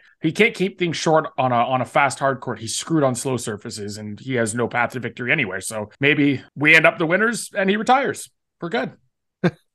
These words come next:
Speaker 2: I mean, I don't, I don't know. He, I feel like he thinks, like, making every match super long is beneficial for him, which I, is, is not. I don't know. He, he does seem to drag things out. I mean, he needs to take a page out of Wawrinka's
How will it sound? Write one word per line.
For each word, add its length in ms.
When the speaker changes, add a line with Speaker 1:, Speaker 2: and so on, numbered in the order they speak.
Speaker 2:
I 120
mean, 180
I 180
don't, 180
I 200
don't 100
know. 220
He, 260
I 200
feel 240
like 180
he 140
thinks, 340
like, 160
making 400
every 160
match 340
super 240
long 440
is 160
beneficial 560
for 260
him, 140
which 240
I, 140
is, 540
is 220
not. 380
I 120
don't 140
know. 200
He, 280
he 140
does 280
seem 180
to 60
drag 400
things 240
out. 300
I 140
mean, 140
he 100
needs 240
to 80
take 200
a 60
page 340
out 140
of 120
Wawrinka's 600